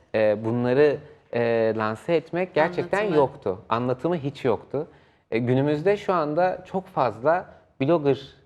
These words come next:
Speaker 1: dediğimiz ya
Speaker 2: Var,
Speaker 1: da
Speaker 2: evet.
Speaker 1: çok fazla paylaşan arkadaşlar
Speaker 2: Ama
Speaker 1: var.
Speaker 2: içerikleri işte üretemiyorlar. Onların
Speaker 1: Heh.
Speaker 2: da öyle bir sıkıntısı var.
Speaker 1: Kaliteli içerik için de bir
Speaker 2: Evet.
Speaker 1: iki ipucu versene.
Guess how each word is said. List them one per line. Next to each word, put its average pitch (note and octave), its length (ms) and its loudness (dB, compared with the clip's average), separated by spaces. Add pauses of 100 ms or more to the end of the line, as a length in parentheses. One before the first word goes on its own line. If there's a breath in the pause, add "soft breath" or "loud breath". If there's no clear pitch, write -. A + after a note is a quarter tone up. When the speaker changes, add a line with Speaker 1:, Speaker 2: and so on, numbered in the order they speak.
(140)
Speaker 1:
dediğimiz A2 480 -2
ya C3 80 2
Speaker 2:
Var, - 60 2
Speaker 1:
da C#3+ 200 2
Speaker 2:
evet. F3+ 260 -8
Speaker 1:
çok G3+ 180 -2
fazla A#2+ 260 0
paylaşan G2+ 420 -2
arkadaşlar F#2+ 560 -2
Speaker 2:
Ama F2+ 120 0
Speaker 1:
var. C3 140 0
Speaker 2:
içerikleri A#3+ 520 -4
işte G3 320 -12
üretemiyorlar. E3 600 -16 (180)
Onların C4+ 320 0
Speaker 1:
Heh. D4+ 40 -6
Speaker 2:
da D#4+ 60 -2
öyle C4+ 140 0
bir A3+ 40 -12
sıkıntısı - 480 -16
var. D#3 180 -10
Speaker 1:
Kaliteli F3 340 0
içerik C#3+ 300 -2
için C#3 160 -4
de C3+ 80 0
bir F#3 40 8
Speaker 2:
Evet. - 120 4
Speaker 1:
iki D#3+ 80 -2
ipucu C3+ 260 -2
versene. A2 400 -2